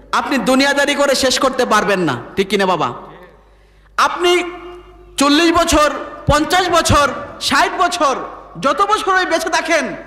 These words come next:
আল্লাহ আপনাকে যতটুকু হায়াত দিয়েছেন, আপনি দুনিয়ার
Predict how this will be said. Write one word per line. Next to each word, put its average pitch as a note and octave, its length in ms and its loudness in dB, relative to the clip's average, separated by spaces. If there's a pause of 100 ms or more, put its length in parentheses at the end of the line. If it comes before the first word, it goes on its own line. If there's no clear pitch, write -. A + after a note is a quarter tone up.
(180)
আল্লাহ E4 260 2
আপনাকে D#4 360 0
যতটুকু F#4+ 400 0
হায়াত F4 440 2
দিয়েছেন, E4 580 0 (340)
আপনি E4+ 280 0
দুনিয়ার D#4 520 2